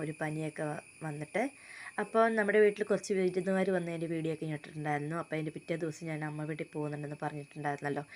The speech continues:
അപ്പോൾ അങ്ങനെ പോകാനായിട്ട് ബസ് സ്റ്റോപ്പിൽ വന്നിട്ട് അവിടുന്ന് നമ്മുടെ ബസ്സിന് കയറി പോവുകയാണ് കേട്ടോ.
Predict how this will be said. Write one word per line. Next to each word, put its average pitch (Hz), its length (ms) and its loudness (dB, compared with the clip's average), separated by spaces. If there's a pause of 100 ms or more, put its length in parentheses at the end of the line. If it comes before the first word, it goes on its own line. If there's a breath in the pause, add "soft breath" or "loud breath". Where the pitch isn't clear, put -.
(280 loud breath)
അപ്പോൾ - 180 -2
അങ്ങനെ 165 320 -2
പോകാനായിട്ട് 156 580 0
ബസ് 165 140 -8
സ്റ്റോപ്പിൽ 151 340 -2 (100)
വന്നിട്ട് 143 320 -4 (100)
അവിടുന്ന് 170 320 0 (160)
നമ്മുടെ 156 280 -4
ബസ്സിന് 160 320 -4
കയറി 151 240 -2
പോവുകയാണ് 156 380 -2
കേട്ടോ. 151 200 0